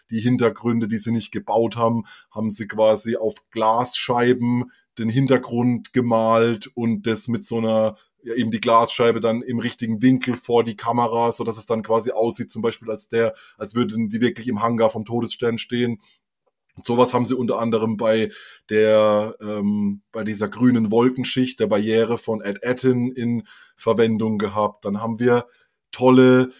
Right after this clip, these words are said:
ähm, Animatronics, wie zum Beispiel Neil. Also wir haben uns ja gefragt, ist der denn C G I,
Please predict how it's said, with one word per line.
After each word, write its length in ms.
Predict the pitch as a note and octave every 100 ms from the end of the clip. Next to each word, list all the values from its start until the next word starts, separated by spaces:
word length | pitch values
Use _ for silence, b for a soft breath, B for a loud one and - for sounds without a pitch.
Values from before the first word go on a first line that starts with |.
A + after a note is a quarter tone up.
| B _
ähm, 380 | B2 B2 A#2+ B2+ -
Animatronics, 880 | A#2 A#2+ A#2+ A2+ B2 A#2 A#2+ G#2 A#2
wie 80 |
zum 180 | G#2 B2
Beispiel 560 | A#2 A#2 A2+ - A#2+ A2
Neil. 400 | B2 C#3 A2 G2+
Also 300 | G2+ A2+ G#2
wir 80 | A2+
haben 120 | A#2
uns 140 | A2
ja 80 | A2+
gefragt, 440 | A2+ - A2+ A2
ist 180 | B2+ -
der 80 | A#2
denn 220 | G#2+ A2
C 140 | G2+ G2+
G 160 | B2+ - A#2
I, 280 | A#2 A#2+